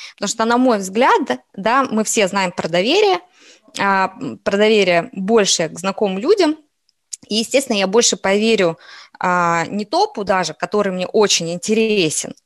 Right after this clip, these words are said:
а Васе, Василию, <laughs> с которым мы вчера, значит, в курилке рассказывали друг другу анекдоты. А, и интереснее мне его слушать,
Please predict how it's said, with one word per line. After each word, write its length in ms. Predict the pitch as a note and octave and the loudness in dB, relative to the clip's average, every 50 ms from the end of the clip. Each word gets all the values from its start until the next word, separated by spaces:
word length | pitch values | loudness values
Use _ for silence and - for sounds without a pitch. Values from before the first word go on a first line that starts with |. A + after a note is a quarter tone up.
| _ _ - - - - - - _ - | _ _ -18 -16 -16 -16 -18 -12 _ -2
а 260 | F#3+ G3 F#3+ F#3 - - | 0 2 2 0 0 -2
Васе, 540 | F3+ G3+ B3+ E4+ G#4 G4+ - - G3+ F3+ | 0 0 2 2 2 0 0 0 0 2
Василию, 640 | E3 F#3+ G3+ - - B3 A3 G3+ D#3+ E3 - - F3 - - | 2 2 0 0 0 -2 0 0 0 -2 -2 -4 -8 -10 -8
<laughs> 20 | - | -6
с 180 | G3+ A3+ - | -4 -4 -2
которым 340 | - A3+ - - B3+ E4 D4+ | -2 0 2 2 4 4 6
мы 100 | C4 A#3 | 4 4
вчера, 300 | - - - G#3 A3+ C#4+ | 2 2 2 2 2 2
значит, 280 | C#4 B3 A3 - G3+ - | 2 2 0 -2 -4 -6
в 40 | - | -6
курилке 440 | - G3 G#3+ C#4 F#4+ F#4 - - G3 | -4 0 2 2 2 2 0 0 -2
рассказывали 500 | F#3+ F#3 - - B3 C#4 - C4 G#3 G3 | -2 -2 -4 -4 -2 -2 0 -2 -2 -2
друг 220 | F3+ - F#3 F3+ | -4 -6 -8 -4
другу 400 | F#3 A3+ C#4 C4+ A#3+ B3+ B3 - | -2 -2 0 0 0 -2 -2 -2
анекдоты. 600 | - G3+ G#3 A3 A3+ G#3+ A3 G#3 D#3+ - - - - _ _ _ _ _ _ - - - - - - - _ _ - - | -4 -4 -2 -2 -2 0 0 0 0 -2 -4 -6 -12 _ _ _ _ _ _ -20 -20 -20 -20 -20 -20 -20 _ _ -4 -2
А, 600 | F#3 F#3 F#3 F#3 F#3 F#3 F#3 F3+ F3+ F3 E3+ E3+ - - - - - _ _ _ _ _ | 0 2 2 2 2 2 2 2 0 0 -2 -4 -8 -14 -18 -20 -20 _ _ _ _ _
и 240 | - A#3+ B3 - C4 D4 | -2 -2 0 2 4 4
интереснее 680 | C4+ B3+ C#4+ D#4 D#4 D#4 D#4 D4 - - - F#3 F3 | 4 4 4 4 4 4 4 2 0 -2 -4 -4 -4
мне 140 | F#3+ G3 G3+ | -2 -2 -2
его 180 | F#3+ E3+ F#3 | -4 -4 -6
слушать, 520 | - - - A3+ G#3 - - - - - | -8 -8 -8 -6 -6 -6 -6 -8 -12 -20